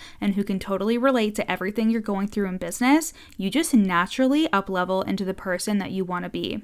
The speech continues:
And that's what's going down in the Fraud Squad. This mastermind is perfect for you if you're between zero K to five K a month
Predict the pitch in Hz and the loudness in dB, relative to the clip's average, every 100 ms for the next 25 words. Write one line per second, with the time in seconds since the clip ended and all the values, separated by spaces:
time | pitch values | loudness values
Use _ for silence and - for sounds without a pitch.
0 | - 208 190 185 - 226 226 233 247 175 | -6 -2 -2 -2 -4 -6 -2 2 2 2
1 | 156 196 208 - 190 180 185 98 - 104 | -2 -4 -8 -10 -10 -6 -6 -6 -6 -8
2 | - - _ - - - - - 220 220 | -8 -12 _ -20 -20 -20 -20 -4 2 4
3 | 208 262 262 277 262 220 - 214 214 208 | 4 6 6 6 2 -4 -8 -6 -6 -4
4 | 226 208 190 196 202 196 190 190 190 196 | -2 -2 0 0 -2 -4 -4 -4 -8 -8
5 | 185 185 185 190 247 247 247 226 214 185 | -6 -6 -4 0 2 2 0 -2 0 -4
6 | 185 185 180 185 190 254 381 | -4 -6 -4 -2 4 4 2